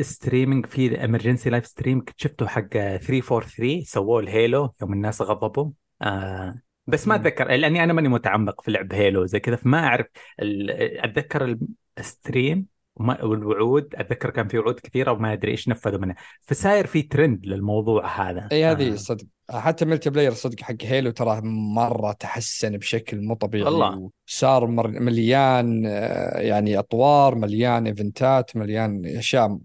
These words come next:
Speaker 2: يعني صراحة تحسن كثير.
Speaker 1: نعم.
Speaker 2: صح إنه مرة عقب ما ماتت اللعبة، لكن نقول اللي، اللي ما زال يحبها يعني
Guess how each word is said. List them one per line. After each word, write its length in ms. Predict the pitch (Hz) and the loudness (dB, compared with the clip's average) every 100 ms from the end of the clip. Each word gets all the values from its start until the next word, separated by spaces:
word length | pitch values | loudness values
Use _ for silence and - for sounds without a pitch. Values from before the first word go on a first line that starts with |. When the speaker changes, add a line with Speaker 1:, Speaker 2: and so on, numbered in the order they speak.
| - | -8
Speaker 2:
يعني 180 | 110 110 | -4 0
صراحة 280 | 139 135 107 | 4 2 2
تحسن 420 | - 127 - 101 | -4 -4 -2 -6
كثير. 360 | - 101 - _ 110 | -4 -6 -6 _ -14
Speaker 1:
نعم. 100 | 101 | -4
Speaker 2:
صح 240 | 127 120 | 0 2
إنه 300 | 123 120 113 | 2 2 2
مرة 580 | 110 104 110 110 104 104 | 2 2 2 2 2 0
عقب 180 | 104 107 | -2 0
ما 120 | 104 | 2
ماتت 360 | 107 107 - | 0 -2 -4
اللعبة، 400 | 107 92 85 95 - - | 0 0 0 -4 -6 -2
لكن 360 | 220 - 185 180 | 0 0 0 2
نقول 200 | 165 156 | 4 4
اللي، 340 | 160 156 170 | 6 4 4
اللي 240 | 147 151 | 4 4
ما 120 | 143 147 | 4 4
زال 260 | 147 135 | 4 2
يحبها 460 | 123 139 127 123 117 | 0 -4 0 2 4
يعني 320 | 113 113 | 2 0